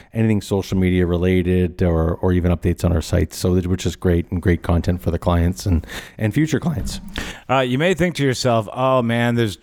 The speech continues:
Speaker 2: there's, I've got issues that, uh, barter can't help with." But I'll tell you that that's not true, and <laughs> here's how I know. Uh, as, or as recently as a, an hour ago, I said to Mike, "Wow, the cat peed on the bed," and Mike didn't even hesitate before he said,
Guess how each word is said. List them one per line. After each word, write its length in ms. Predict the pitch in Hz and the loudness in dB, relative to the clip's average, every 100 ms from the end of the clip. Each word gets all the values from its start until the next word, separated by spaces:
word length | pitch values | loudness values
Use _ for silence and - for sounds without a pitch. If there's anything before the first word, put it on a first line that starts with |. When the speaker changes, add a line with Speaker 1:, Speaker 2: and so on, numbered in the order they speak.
| _ | _
Speaker 2:
there's, 360 | 117 110 - - - - - | 0 2 -2 -8 -14 -20 -16
I've 240 | 85 127 139 | -4 -4 0
got 180 | 135 107 | 0 2
issues 460 | 117 - 120 110 | 0 0 -2 0
that, 320 | 107 95 - | 0 0 0
uh, 160 | 101 92 | -2 -2
barter 340 | 80 120 123 107 | -2 -2 0 0
can't 300 | - 113 92 | 0 0 2
help 220 | 117 110 | 2 2
with." 200 | 117 - - - - - | 0 -2 -12 -16 -14 -6
But 140 | 98 | -4
I'll 80 | 120 | 0
tell 180 | 170 208 | 0 2
you 120 | 139 | 0
that 140 | 127 | 0
that's 280 | 135 143 - | 0 -2 0
not 180 | 131 117 | -2 0
true, 220 | 143 127 | 0 0
and 80 | 107 | 0
<laughs> 100 | 131 | 0
here's 200 | 156 - | -2 -2
how 180 | 185 143 | -2 0
I 120 | 120 | 0
know. 320 | 113 123 67 - - - - - | 0 0 -2 -10 -14 -12 -12 -2
Uh, 320 | 101 107 107 | 2 2 2
as, 140 | 110 123 | 0 -2
or 220 | - 151 | 0 -2
as 100 | 131 | 0
recently 440 | 160 202 170 143 135 | -2 0 -2 0 0
as 140 | 101 | 2
a, 160 | 117 110 | -2 -2
an 120 | 120 | -2
hour 240 | 156 156 | 2 2
ago, 360 | 120 113 110 113 | 2 2 0 0
I 100 | 127 | -2
said 220 | - 143 | -2 -2
to 60 | 113 | 0
Mike, 300 | 123 117 - - - - - - | 0 0 -2 -12 -12 -10 -12 -6
"Wow, 320 | 139 190 190 | 0 2 2
the 120 | 143 | 0
cat 320 | - 165 165 | -4 -4 -4
peed 260 | - 185 180 | -2 0 2
on 140 | 147 123 | 2 0
the 60 | |
bed," 400 | 107 165 135 87 | 0 2 0 -2
and 200 | 110 117 | -4 -2
Mike 380 | 120 151 151 107 | 0 0 -2 -2
didn't 240 | 156 185 | 0 0
even 260 | 202 165 143 | 0 -2 0
hesitate 500 | 120 123 120 - 117 | 0 -2 0 0 -2
before 280 | 95 - 143 | -2 0 2
he 160 | 165 | 2
said, 540 | 202 - 120 113 160 | 0 0 2 2 -2